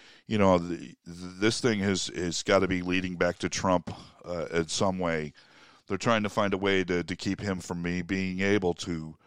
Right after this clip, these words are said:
run for president again. All right, let's move on to another headline. A professor at Cypress College in California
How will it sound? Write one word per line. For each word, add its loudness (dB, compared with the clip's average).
run 2
for 2
president 0
again. -8
All 4
right, 4
let's 0
move -2
on 4
to -6
another -4
headline. -10
A -6
professor 2
at -2
Cypress 0
College 0
in -8
California 0